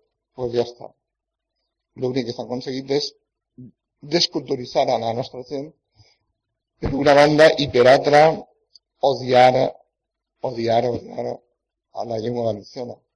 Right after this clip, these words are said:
Si se donen compte, per el carrer quan vaig, jo, jo faig això molt, aquest exercici, pare molt l'orella a veure, en, no, no el que diuen, sinó en quina llengua parlem. Quasi tots estan parlant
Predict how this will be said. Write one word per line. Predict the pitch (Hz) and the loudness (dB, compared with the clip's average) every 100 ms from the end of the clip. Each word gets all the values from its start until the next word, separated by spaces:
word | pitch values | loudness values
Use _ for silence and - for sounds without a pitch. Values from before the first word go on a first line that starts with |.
| _ _ _ _ | _ _ _ _
Si | - 135 | -20 -16
se | 127 | -8
donen | 147 156 | -6 -4
compte, | 156 160 | -6 -6
per | 160 139 | -6 -4
el | 131 | -4
carrer | 139 | -2
quan | 147 143 | -2 2
vaig, | 151 165 175 175 - 123 | 0 0 -8 -16 -16 -8
jo, | 143 - 139 | -8 -8 -10
jo | 139 | -8
faig | 147 - | -12 -14
això | - 139 | -16 -10
molt, | 143 139 | -8 -6
aquest | 139 143 | -8 -10
exercici, | 127 131 - 147 - 156 - _ _ _ _ _ _ _ _ - | -8 -10 -10 -16 -14 -16 -18 _ _ _ _ _ _ _ _ -4
pare | 160 170 | -2 0
molt | 165 165 | 4 6
l'orella | 160 160 160 | 8 8 6
a | 160 | 8
veure, | 165 - - _ - | 6 4 -4 _ -14
en, | 147 143 _ 147 | -14 -14 _ -6
no, | 156 | -2
no | - 180 | 2 4
el | 196 | 4
que | 170 | 4
diuen, | 165 165 | 4 4
sinó | 147 151 143 | 2 2 2
en | 135 | 2
quina | 156 175 160 | 2 2 2
llengua | 165 160 165 | 4 4 4
parlem. | 143 113 104 95 _ _ _ _ _ _ _ _ - | 2 -2 -4 -8 _ _ _ _ _ _ _ _ -16
Quasi | 73 127 | -16 -14
tots | 139 - 180 | -14 -14 -10
estan | 185 180 | -10 -8
parlant | 160 165 | -4 -4